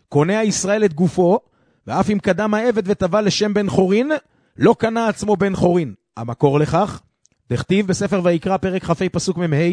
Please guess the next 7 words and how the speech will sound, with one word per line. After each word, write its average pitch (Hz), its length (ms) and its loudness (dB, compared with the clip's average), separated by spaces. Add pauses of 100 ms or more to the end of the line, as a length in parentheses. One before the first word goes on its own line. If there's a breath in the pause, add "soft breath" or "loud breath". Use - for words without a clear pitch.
(800)
וגם 151 220 -2
מבני 214 220 -2
התושבים 208 480 -2
הגרים 180 400 0
עמכם, 170 460 0 (580)
מהם 185 420 0
תקנו. 214 400 2